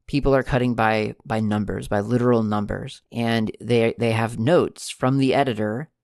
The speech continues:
or from the director or whoever has the, the, the sort of the, the pow-, the power of, of editing decisions in this scenario.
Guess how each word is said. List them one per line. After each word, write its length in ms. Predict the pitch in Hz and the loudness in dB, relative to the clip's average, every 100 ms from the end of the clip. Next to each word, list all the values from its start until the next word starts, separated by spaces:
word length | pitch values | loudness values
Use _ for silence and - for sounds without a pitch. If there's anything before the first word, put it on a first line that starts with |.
| _ _ - | _ _ -4
or 140 | 107 | -2
from 220 | 107 120 | 0 -2
the 60 | 113 | 0
director 600 | 120 117 - 117 110 123 | 2 2 0 -4 -2 -4
or 180 | 113 110 | -4 -2
whoever 280 | 117 127 135 | 2 2 4
has 300 | 127 131 120 | 4 2 2
the, 580 | 120 120 117 117 98 - | 2 4 4 2 -2 -10
the, 260 | 76 120 | -8 -6
the 200 | 107 117 | -2 -2
sort 180 | 104 123 | -2 -2
of 60 | 107 | 0
the, 240 | 113 101 | 0 -2
the 120 | - 110 | -6 -6
pow-, 340 | - 123 101 | -2 -2 -2
the 140 | - | -4
power 420 | - 127 123 120 117 | 0 2 4 4 2
of, 260 | 113 110 - | 0 -6 -8
of 180 | 117 | -6
editing 380 | - 147 151 123 | -2 0 2 0
decisions 520 | 104 - 107 110 104 | -2 -4 -6 -6 -6
in 140 | 113 107 | -6 -6
this 140 | 110 | -6
scenario. 500 | - 101 104 104 117 | -6 -4 -4 -4 -6